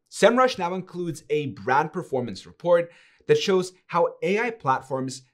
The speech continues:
describe and position your brand. You get a clear breakdown of share of voice, sentiment, and narrative tone across real A I generated answers. It's a unique way to see how your brand is showing up in tools like chat G P T,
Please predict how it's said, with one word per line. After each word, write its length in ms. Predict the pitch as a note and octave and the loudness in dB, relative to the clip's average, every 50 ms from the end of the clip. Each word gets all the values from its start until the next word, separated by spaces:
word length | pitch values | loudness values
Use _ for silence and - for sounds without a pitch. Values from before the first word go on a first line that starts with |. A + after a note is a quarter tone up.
| _ _ | _ _
describe 680 | A#2 B2+ B2 - - - - - D3+ D#3 D#3+ E3 D#3+ - - | -12 -12 -10 -10 -10 -6 0 2 4 4 4 2 0 -4 -10
and 180 | D3 C#3+ C3+ C#3 | -10 -10 -10 -10
position 420 | C3 A2 G2 A2 - - G#2+ G2+ | -8 -6 -4 -4 -4 -4 -6 -8
your 140 | G2 F#2+ F#2 | -8 -8 -6
brand. 300 | - A#2+ A#2+ G#2 - - _ _ _ _ _ _ _ | -4 -2 -2 -2 -4 -8 _ _ _ _ _ _ _
You 100 | A2+ A2+ | -8 0
get 140 | B2 D3 D3 | 4 4 4
a 60 | B2+ | 4
clear 400 | - - - - D3+ D#3 E3+ F3+ | 2 -4 -10 -8 -4 -4 -4 -2
breakdown 560 | - B2 D3 C#3 C#3 C#3 D#3 D#3 E3 F#3 F#3 - | 0 0 0 0 0 0 2 2 2 0 -2 -6
of 240 | - A#2+ A#2 A2+ - _ - _ _ | -4 -4 -4 -4 -6 _ -20 _ _
share 360 | - - - - A#2 G2 E2+ | -8 -6 -4 -2 -2 -2 -4
of 140 | D2+ - - | -6 -8 0
voice, 460 | C#3 D#3 D#3+ D#3+ D#3+ D#3+ - - - _ _ _ _ | 4 4 4 4 2 -4 -10 -14 -16 _ _ _ _
sentiment, 680 | - - - G#3 G3 F#3+ - D3 C#3 C#3 C3+ C3+ - - _ _ _ _ - | -6 0 2 2 2 2 -2 -4 -6 -6 -6 -8 -10 -14 _ _ _ _ -4
and 220 | - D3 C#3+ C3 B2 | -4 -2 0 0 0
narrative 460 | B2+ C3+ D3+ E3 E3 - F#3 - - | 2 2 2 2 0 -2 -8 -10 -6
tone 320 | - C3 A#2+ A#2+ A#2+ A#2+ - | -4 -2 -2 -2 -2 -6 -12
across 480 | B2+ - - B2+ A2+ A2+ A2+ - - A2 A2 | -14 -8 -4 -2 -2 -2 -4 -8 -14 -14 -10
real 440 | C#3 G3+ G3 D3+ B2 A#2+ A#2+ A#2+ - _ _ _ _ _ - | -6 -2 0 2 2 2 2 0 -6 _ _ _ _ _ -2
A 160 | C#3+ D3 C#3+ | 0 2 2
I 180 | B2+ A#2+ A#2+ A#2 | 2 2 0 -2
generated 500 | - A2+ A2 G#2 G2+ G2+ F#2+ F#2+ F2 - - | -4 -6 -10 -8 -6 -6 -6 -8 -8 -6 -4
answers. 640 | A2 A2 G#2+ - - F2 C2 - - - - - _ _ _ _ _ | -4 -4 -4 -8 -12 -14 -16 -16 -18 -20 -20 -20 _ _ _ _ _
It's 120 | - - F#3 | -8 -4 -4
a 60 | F#3 | -2
unique 340 | F#3 G3+ A#3 D#4+ E4 - - | -2 -2 -4 -4 -4 -2 0
way 120 | G3 F#3+ | 0 0
to 120 | F#3 F3 | 0 -4
see 200 | D#3+ - E3+ E3 | -10 -10 -8 -8
how 200 | D3+ C#3 D#3+ D3+ | -6 -4 -2 -2
your 280 | C3+ B2+ A#2+ C#3 F#3 - | -2 -2 -2 0 0 0
brand 380 | C#3+ - D3+ C#3+ C#3+ C#3+ C#3+ A#2 | 0 0 -2 -2 -2 -4 -6 -8
is 100 | G2 - | -8 -6
showing 380 | - - D#3+ F3 G#3 G#3+ D#3 C#3 | -2 2 2 2 2 2 -2 -4
up 200 | C#3 C#3 - _ _ _ - | -6 -6 -8 _ _ _ -4
in 160 | B2+ C3+ C3+ | -4 -4 -4
tools 300 | - - D3+ D3+ D3 - | -4 -6 -8 -6 -6 -4
like 220 | A#2+ F#2 - - | -4 -6 -6 -6
chat 260 | - - C3 D#3+ E3 D#3+ | -6 -4 -2 -2 -2 -4
G 100 | F3+ F3 | -6 -10
P 100 | F#3 E3+ | -12 -12
T, 440 | - - B2+ B2 B2 B2 B2 - | -10 -6 -4 -4 -4 -4 -6 -10